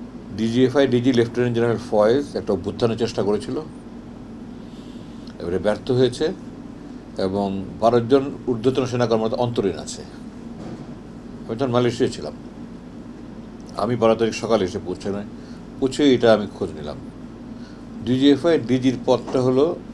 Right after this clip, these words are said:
মেজর জেনারেল, লেফটেন্যান্ট জেনারেল নয়। এবং এই পাঁচই আগস্টের পট পরিবর্তনের যখন হয় তখন ডিজিএফআই ডিজি ছিল মেজর জেনারেল হামিদ। বারো তারিখে মেজর জেনারেল ফয়েজ দায়িত্ব গ্রহণ করে এবং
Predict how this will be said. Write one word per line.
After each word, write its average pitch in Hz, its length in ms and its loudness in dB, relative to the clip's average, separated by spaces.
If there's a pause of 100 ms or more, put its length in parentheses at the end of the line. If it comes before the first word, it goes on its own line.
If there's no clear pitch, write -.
(160)
মেজর 147 220 6
জেনারেল, 87 300 0
লেফটেন্যান্ট 120 360 0
জেনারেল 98 320 0
নয়। 71 200 -4 (1000)
এবং 110 260 0
এই 104 420 0
পাঁচই 110 220 0
আগস্টের 131 280 2
পট 123 180 4
পরিবর্তনের 113 640 2
যখন 110 220 -4
হয় 110 180 -2 (120)
তখন 107 220 -2
ডিজিএফআই 98 320 2
ডিজি 92 200 -4
ছিল 101 80 -6
মেজর 101 160 -2
জেনারেল 92 240 -2
হামিদ। 87 380 -10 (1400)
বারো 117 160 4
তারিখে 160 440 4
মেজর 123 360 4
জেনারেল 147 300 4 (120)
ফয়েজ 123 340 6 (240)
দায়িত্ব 90 260 0
গ্রহণ 80 160 -6 (100)
করে 50 140 -8 (1080)
এবং 107 100 -2